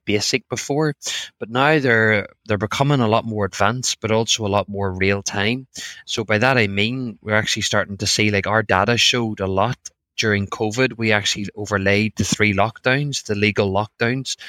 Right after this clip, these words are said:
that occurred, um, to, to stop covid happen with Google Maps, specifically on Google U K. And what we saw is it took Google about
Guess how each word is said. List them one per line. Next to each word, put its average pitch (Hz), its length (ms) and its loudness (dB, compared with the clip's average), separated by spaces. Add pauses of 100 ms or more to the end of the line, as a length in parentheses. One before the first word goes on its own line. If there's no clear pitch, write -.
(160)
that 104 100 0
occurred, 123 540 2 (460)
um, 101 560 0 (220)
to, 110 100 0
to - 180 -6
stop - 300 -2
covid 117 320 0
happen 139 400 0
with 113 160 -4
Google 117 300 -2
Maps, 120 500 -2
specifically - 880 -2
on 107 160 -2
Google 104 280 -4
U 104 140 -4
K. 143 340 0 (440)
And 117 100 -2
what 147 120 0
we 160 100 4
saw 117 340 4
is 123 140 0
it 117 100 -6
took - 180 -2 (100)
Google 120 300 0
about 107 220 -2